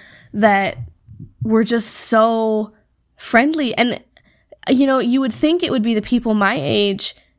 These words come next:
but it was the older kids. 'Cause it's seven, or it's K through twelve. So some of the first friends that I had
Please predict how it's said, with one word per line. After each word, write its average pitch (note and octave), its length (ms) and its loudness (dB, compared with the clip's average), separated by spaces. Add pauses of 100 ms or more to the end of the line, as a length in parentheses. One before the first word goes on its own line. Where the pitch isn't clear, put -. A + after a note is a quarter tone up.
(460)
but G#3 400 0 (280)
it A3+ 100 4
was A3+ 180 0
the A#3 100 -2
older F#4 300 0
kids. - 420 -8 (400)
'Cause B3 160 -2
it's D4 160 2
seven, D#4 460 0
or B3+ 60 2
it's C4+ 140 -2
K D4+ 200 2
through D#4 160 -2
twelve. G#3+ 380 0 (720)
So D4+ 220 0
some C#4+ 240 -2
of D#4+ 80 0
the F4 100 -2
first - 440 -4
friends B3+ 420 -2
that B3+ 100 -4
I A3 100 -4
had A3 540 -2